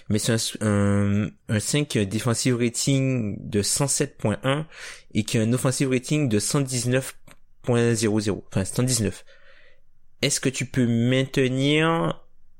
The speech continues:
un, et c'est le seul cinq qui a un off-, un, un, un net rating positif sans Clint Capela. Est-ce que ce cinq-là, tu peux maintenir une telle attaque, en fait, face aux Warriors ? Je ne pense pas. Je ne pense pas, parce que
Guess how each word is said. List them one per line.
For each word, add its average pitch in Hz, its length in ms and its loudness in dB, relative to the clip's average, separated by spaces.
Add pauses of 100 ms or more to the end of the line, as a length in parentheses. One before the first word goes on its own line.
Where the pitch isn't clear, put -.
(140)
un, 110 120 2 (680)
et 139 80 4
c'est 131 140 2
le 120 80 2
seul 170 260 2
cinq 185 360 2 (120)
qui 139 180 0
a 123 100 2
un 120 160 0
off-, 127 180 -2
un, 117 280 2
un, 113 500 2
un 110 100 2
net 120 240 0
rating 135 340 2
positif 147 840 -2 (160)
sans - 300 2
Clint 147 200 0
Capela. 117 520 0 (1600)
Est-ce 156 200 0
que 139 160 0
ce 135 160 -2
cinq-là, 151 600 2
tu - 160 -4
peux 131 160 2
maintenir 135 760 0
une 110 220 2 (180)
telle 147 200 2
attaque, 139 400 0
en 123 80 2
fait, 127 180 0
face 117 240 -2
aux 110 40 2
Warriors ? 104 500 2 (160)
Je 101 140 -2
ne 101 100 -4
pense 107 240 0
pas. 131 340 -2 (680)
Je - 120 -2
ne 92 60 -2
pense 131 220 0
pas, 131 300 -4
parce 113 160 -2
que 110 120 -2